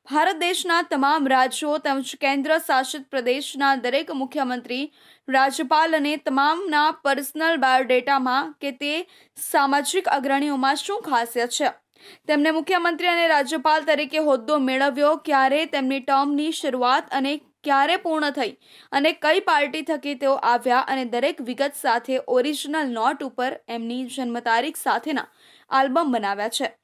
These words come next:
ઓગણીસો સુડતાલીસ થી બે હજાર પચીસ થી હમણાં સુધીના મુખ્યમંત્રીના છસો પચાસ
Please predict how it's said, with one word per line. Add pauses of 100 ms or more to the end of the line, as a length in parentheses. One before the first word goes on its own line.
(100)
ઓગણીસો
સુડતાલીસ
થી
બે
હજાર
પચીસ
થી
હમણાં
સુધીના
મુખ્યમંત્રીના
છસો
પચાસ